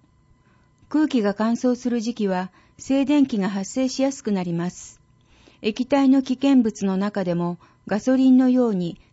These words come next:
揮発性の高いものは、静電気の小さい火花でも引火してしまいます。ガソリンを取り扱う身近な危険物施設はガソリンスタンドです。特に利用者自身が給油を行う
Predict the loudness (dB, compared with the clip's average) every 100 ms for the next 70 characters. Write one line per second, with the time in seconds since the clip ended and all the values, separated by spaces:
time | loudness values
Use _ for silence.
0 | -10 -6 -2 -4 -6 -2 2 2 2 -2
1 | 0 0 0 -2 -4 -6 -8 _ _ _
2 | -4 0 2 2 2 0 -4 -4 -6 _
3 | _ -2 -2 0 -2 -2 -2 0 0 0
4 | -2 -2 0 -2 -2 -6 -4 -4 -2 -4
5 | -2 -4 -6 -10 -20 _ _ _ _ _
6 | _ _ -4 -4 0 4 6 6 4 2
7 | 2 2 0 -2 -2 0 -4 -8 _ _
8 | -6 -4 -2 0 2 0 -4 -2 2 2
9 | 0 -4 -8 -4 -6 -4 -6 -6 -8 _
10 | -4 -2 0 2 0 0 -2 0 0 -4
11 | -8 -12 -20 _ _ _ _ _ _ -6
12 | -4 2 4 4 2 2 2 0 -2 -4
13 | -4 -2 0 -2 -4 -4 -2 0 2 2
14 | 0 -2 -2 -2 -4